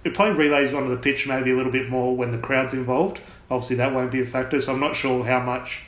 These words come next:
communication will actually be from the bench onto the pitch, but I'm sure it would happen. But I think it's important for the managers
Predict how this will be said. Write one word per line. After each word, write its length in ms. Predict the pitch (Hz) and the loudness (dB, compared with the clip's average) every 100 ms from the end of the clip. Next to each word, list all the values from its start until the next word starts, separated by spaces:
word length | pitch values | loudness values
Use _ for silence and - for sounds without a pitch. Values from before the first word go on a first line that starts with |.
| - - - - | -20 -20 -20 -16
communication 760 | - 127 123 123 127 123 - | -8 -4 -2 0 0 0 0
will 80 | 123 | -2
actually 240 | 135 - 117 | -2 -4 -4
be 100 | 117 | -4
from 220 | 127 120 | -4 -4
the 60 | |
bench 380 | 117 123 120 - | -2 -2 -2 -4
onto 540 | 139 127 117 131 120 117 | -2 -4 -2 -2 0 -2
the 80 | 113 | -2
pitch, 500 | - 131 135 - - - - - | 0 0 0 -6 -10 -20 -20 -8
but 100 | - | -2
I'm 80 | 147 | 0
sure 220 | - 147 | 2 0
it 40 | 123 | 0
would 100 | 107 | 0
happen. 400 | 143 143 113 - - - - | 0 0 -8 -10 -18 -20 -4
But 100 | 139 | 0
I 20 | 139 | 2
think 160 | 175 | 2
it's 120 | 139 | 0
important 380 | 117 113 147 185 | -2 0 0 0
for 100 | - | -2
the 100 | 139 | -2
managers 440 | 139 120 117 123 | 0 0 0 -2